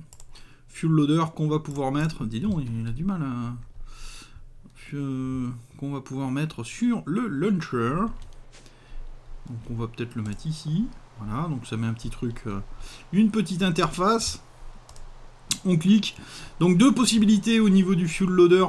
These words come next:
pour qu'il charge notre fusée en fait. Ça va être soit de mettre ici un, euh, fuel canister,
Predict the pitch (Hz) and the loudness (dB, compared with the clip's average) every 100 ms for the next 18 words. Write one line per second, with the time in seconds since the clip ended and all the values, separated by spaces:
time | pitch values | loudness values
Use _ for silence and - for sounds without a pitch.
0 | - 131 - 156 151 - 170 165 156 139 | 0 -8 0 2 2 2 4 2 2 -2
1 | 127 - 143 180 208 156 151 233 254 - | -2 -4 0 2 2 0 0 -2 -4 -4
2 | 165 147 156 156 202 254 240 220 214 202 | 0 2 2 0 0 2 4 4 2 -2
3 | 165 220 - 214 202 - - - - - | 0 2 4 2 2 -6 -14 -18 -18 -18
4 | - - 151 180 190 196 196 - 139 143 | -18 -10 -2 2 4 4 2 -2 -2 -2
5 | 139 139 143 135 135 131 135 131 127 123 | 0 0 0 2 0 0 -2 -4 -4 -4
6 | 107 110 110 104 117 - 247 202 - 202 | -4 -6 -6 -6 -6 2 2 2 2 2
7 | 208 - 151 | 4 2 0